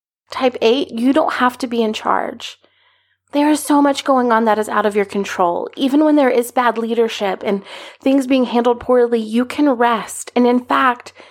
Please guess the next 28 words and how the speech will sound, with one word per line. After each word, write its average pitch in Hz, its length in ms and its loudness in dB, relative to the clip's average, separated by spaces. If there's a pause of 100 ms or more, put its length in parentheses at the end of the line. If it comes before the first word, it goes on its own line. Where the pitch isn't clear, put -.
(200)
it's 247 120 -4
kinda 349 320 2
your 302 180 0
only 262 240 0
option 240 400 -2
right 190 200 -6
now. - 320 -8 (480)
And 247 80 -2
type 277 180 0
nines, 254 340 2
you 254 100 0
don't 269 200 0
have 247 220 -4
to 240 80 -14
be 226 100 -4
easy 226 260 0
to 214 120 2
get 208 140 0
along 196 320 2
with 196 180 -2
in 190 100 -2
this - 200 -6
moment. 180 380 -2 (760)
People 262 360 0
want 233 240 0
to 226 80 -4
see 214 340 -6
you. 196 500 -2